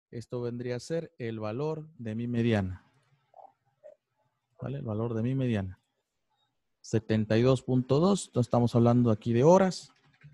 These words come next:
Setenta y dos punto dos horas. ¿Sale? Así de fácil calculamos que viene siendo la mediana. Vámonos con la moda.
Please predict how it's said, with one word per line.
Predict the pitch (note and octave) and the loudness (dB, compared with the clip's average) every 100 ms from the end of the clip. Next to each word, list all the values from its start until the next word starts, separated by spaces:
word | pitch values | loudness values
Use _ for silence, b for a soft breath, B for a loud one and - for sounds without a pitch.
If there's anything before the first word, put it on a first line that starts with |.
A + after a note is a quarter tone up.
| _ _ _ _ _ - | _ _ _ _ _ -6
Setenta | - A2+ - A2+ A#2 | 0 2 4 4 6
y | A#2 | 6
dos | B2+ | 6
punto | C#3+ C3 B2+ | 2 2 6
dos | B2 A2+ | 6 6
horas. | A2+ F#2+ F#2+ - _ _ _ _ - - - | 2 2 -4 -14 _ _ _ _ -20 -20 -6
¿Sale? | - A#2+ F#3 - | 2 4 2 0
Así | A2 G#2+ C#3+ | -4 0 2
de | D3 | 4
fácil | D3+ C#3+ D3 | 4 2 0
calculamos | B2 - A2+ A#2+ A#2+ | -2 2 4 4 4
que | |
viene | A#2 A#2 | 4 4
siendo | A#2+ | 4
la | A#2 | 4
mediana. | G#2 F#2 G2 - _ _ | 2 0 -4 -12 _ _
Vámonos | - - - - C#3+ F3+ F#3 E3+ | -16 -14 -12 2 6 8 6 6
con | E3 | 6
la | C#3+ | 8
moda. | D3+ C#3 G2+ F2+ | 8 6 4 0